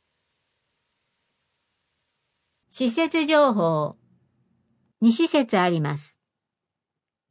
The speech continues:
秦野子ども館、電話、八一七零一一。一、子ども絵画造形教室。時、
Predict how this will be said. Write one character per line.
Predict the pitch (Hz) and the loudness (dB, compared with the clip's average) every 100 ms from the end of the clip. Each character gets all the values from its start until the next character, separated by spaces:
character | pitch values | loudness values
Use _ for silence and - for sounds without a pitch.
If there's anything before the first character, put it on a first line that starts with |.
| _ | _
秦 | 233 262 330 | 0 2 2
野 | 330 | 0
子 | - 311 | 0 2
ど | 302 | 2
も | 294 | 0
館、 | 277 180 165 139 139 185 _ _ _ _ - | -2 -2 -2 -4 -8 -16 _ _ _ _ -6
電 | 170 262 262 | 0 2 4
話、 | 226 196 - _ _ _ _ _ | 2 0 -4 _ _ _ _ _
八 | 247 233 320 320 | -2 0 2 2
一 | 320 - 175 - _ - | 0 -2 -2 -2 _ 0
七 | 220 294 320 | 2 4 2
零 | 320 285 214 | 2 2 2
一 | - 165 - 196 | 0 -4 2 2
一。 | 190 - 151 - _ _ _ _ _ _ _ _ _ _ _ _ _ _ | 2 -2 -10 -12 _ _ _ _ _ _ _ _ _ _ _ _ _ _
一、 | 180 151 - 202 - _ _ _ _ _ | -6 -4 0 0 0 _ _ _ _ _
子 | - 233 | -2 2
ど | 302 | 4
も | 320 320 | 2 0
絵 | - 311 285 | 0 0 2
画 | 208 165 | 0 2
造 | 208 240 | 2 2
形 | 233 226 208 | 2 2 2
教 | 214 185 165 | 2 2 2
室。 | - - 156 - _ _ _ _ _ _ | -4 -12 -14 -14 _ _ _ _ _ _
時、 | 240 220 254 285 - | -4 -2 0 -2 -4